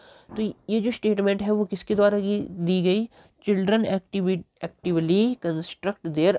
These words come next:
understanding of the word, ये किसके द्वारा दी गई? ये दी गई पियाजे द्वारा, ठीक है, जीन पियाजे द्वारा। नेक्स्ट क्वेश्चन है हमारा आज का लास्ट क्वेश्चन, which section of आरटीई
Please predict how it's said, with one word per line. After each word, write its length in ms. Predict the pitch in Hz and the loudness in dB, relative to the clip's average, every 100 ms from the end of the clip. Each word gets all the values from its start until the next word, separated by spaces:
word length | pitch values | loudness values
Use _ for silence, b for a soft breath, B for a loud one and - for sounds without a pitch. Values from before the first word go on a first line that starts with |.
| - | -2
understanding 880 | 151 143 180 - 147 147 143 185 175 | -6 0 0 -2 -12 -10 -2 -2 -2
of 300 | 139 139 - | -6 -8 -2
the 180 | 147 175 - _ 165 | 0 0 -6 _ 4
word, 260 | 165 143 B B B - | 4 4 B B B -6
ये 160 | 202 175 - - | -4 -4 -10 -12
किसके 240 | 190 - 190 | -12 -6 0
द्वारा 240 | 190 185 | 0 0
दी 160 | 185 185 | -2 -2
गई? 140 | 208 | 0
ये 180 | 190 180 | 0 0
दी 200 | 165 165 | 0 -2
गई 180 | 180 214 | -2 -2
पियाजे 400 | 160 151 143 139 | -6 -6 -4 -6
द्वारा, 320 | - 131 - | -8 -14 -18
ठीक 260 | - 143 | -16 -10
है, 160 | 202 170 | -4 -2
जीन 340 | 151 160 202 | 0 -2 -4
पियाजे 440 | 208 - 147 175 214 - | -8 -10 -8 -8 -8 -10
द्वारा। 260 | - - - B B B | -10 -10 -18 B B B
नेक्स्ट 240 | 226 - - | -10 -10 -4
क्वेश्चन 320 | 190 180 170 | -4 -2 -2
है 200 | 175 190 | 0 -2
हमारा 400 | 185 160 156 147 | -4 -2 -2 -2
आज 140 | 147 | -6
का 140 | - 147 | -8 -8
लास्ट 320 | 151 165 - | -6 -6 -6
क्वेश्चन, 400 | 190 185 233 226 B B B B B | -6 -2 0 0 B B B B B
which 340 | 175 254 - 180 | 2 2 0 -6
section 420 | 175 - 190 185 | -8 -4 0 0
of 80 | - | -2
आरटीई 840 | - 156 170 175 151 - 160 196 | -2 0 -2 -2 -6 -4 -2 -2